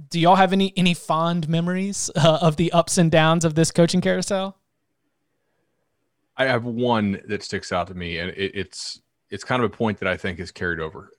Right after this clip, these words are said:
Speaker 2: This was the first coaching cycle that involved the early signing period, right? And so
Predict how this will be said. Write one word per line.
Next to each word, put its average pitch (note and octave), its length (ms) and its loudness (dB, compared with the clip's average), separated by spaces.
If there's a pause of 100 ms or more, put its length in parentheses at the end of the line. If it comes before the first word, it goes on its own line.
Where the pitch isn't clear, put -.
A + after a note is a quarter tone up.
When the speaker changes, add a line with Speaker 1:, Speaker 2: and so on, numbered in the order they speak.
Speaker 2:
This G#2+ 300 -6
was C#3 160 -4
the A#2+ 140 -4
first A2 380 -4
coaching G#2 320 -2
cycle F2 560 -6 (580)
that G#2 140 -2
involved F#2+ 420 -2
the F#2+ 80 -2
early F#2 260 -6
signing E2+ 340 -6
period, - 320 -14 (500)
right? F#2 220 -4 (420)
And G2+ 160 -6
so F#2+ 440 -2